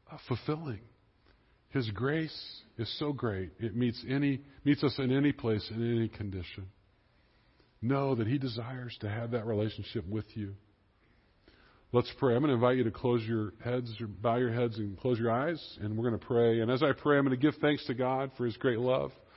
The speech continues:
But I'm also gonna pray if there's any of you here today that you're feeling compelled by God to finally make that decision, to trust in him, to say what the centurion said, that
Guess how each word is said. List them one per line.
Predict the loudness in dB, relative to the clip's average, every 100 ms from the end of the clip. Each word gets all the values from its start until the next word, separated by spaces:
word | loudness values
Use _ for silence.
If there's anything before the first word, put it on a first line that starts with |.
| -20 -20 -18 0
But | 2
I'm | 4
also | 4 2
gonna | 4 4
pray | 4 6 8 8 6
if | 0 2
there's | 0 2
any | 2 2
of | 2
you | 0
here | -2 -2 0
today | 0 0 2
that | 2
you're | 0
feeling | 0 2 2 2 -2 -14 -20 -4
compelled | -2 6 6 8
by | 6
God | 6 4 4 4 2
to | -4 -8 -2
finally | 2 4 6
make | 6 4
that | 2
decision, | 0 -2 -2 -4 -4 -8 -10 _ _ _ -6
to | -6
trust | 2 4 4 2
in | -4 -2
him, | -4 -6 -8 -12 _ _ _ _ _ _ _ -8
to |
say | -2 6 8
what | 8 4
the | 0
centurion | -2 0 2 4
said, | 2 0 0
that | 0